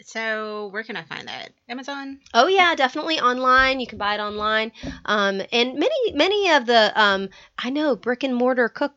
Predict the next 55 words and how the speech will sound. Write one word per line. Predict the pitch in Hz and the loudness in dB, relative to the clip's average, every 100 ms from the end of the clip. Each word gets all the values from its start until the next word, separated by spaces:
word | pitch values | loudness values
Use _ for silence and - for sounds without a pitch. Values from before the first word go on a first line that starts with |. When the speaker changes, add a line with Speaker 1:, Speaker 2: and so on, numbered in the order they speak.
| _ | _
Speaker 2:
you | 240 226 220 | -4 2 2
know, | 202 - | 2 -2
uh, | 127 180 | -6 0
bookstores | 254 - - 214 208 | 0 0 0 2 2
are | 202 | 2
not | 208 190 - | 2 2 -2
super | 262 285 | -6 -2
<laughs> | |
popular, | 330 - 523 403 285 262 | 2 4 4 6 4 4
but | 247 | 0
the | 202 | -2
brick | 233 320 | 2 4
and | 392 | 4
mortar, | 392 392 381 415 - - - - | 6 6 4 0 -4 -10 -10 2
um, | 269 277 285 269 | 4 4 0 -4
bookstores | 233 311 - 294 269 | -2 -2 0 0 4
are | - | 6
also | 240 - | 4 4
gonna | 226 220 | -2 2
often | 208 233 214 | 2 0 -8
carry | - 190 180 | -4 -4 -4
this | 180 175 | -6 -8
book. | - - - - | -10 -12 -12 -16
So | - 180 180 - _ _ - - | -6 -6 -6 -10 _ _ -16 2
it's | 277 269 | 4 8
also, | 349 440 311 269 | 8 8 6 4
they, | - 240 220 | 2 0 0
I | 226 | -2
think | 349 381 | -4 -4
that | 415 | -2
they | 247 | -2
still | - 226 | -2 -6
do | 208 214 | -4 -4
this, | 208 | -4
but | - 196 | -6 -6
they | |
used | 196 240 294 | -4 -4 -4
to | 285 | -4
do | 220 196 | 0 0
a | 185 | 2
buy | 170 185 | 4 4
one, | 202 196 190 | 4 -2 -2
get | 190 - | -4 -4
one | 196 208 | -2 0
or | 202 175 | 0 -2
buy | 170 196 | 0 2
one, | 196 196 | 0 -2
give | 180 190 175 | -2 -4 -2
one, | 220 277 330 - - | -2 -2 -4 -10 -6
where | 214 208 | -2 2
every | 226 247 | 2 2
time | - 262 240 | 2 0 0
one | 220 | -2
was | 202 190 | -4 -6
purchased, | - - 226 - 359 392 - | -10 -2 -2 0 -2 -2 -8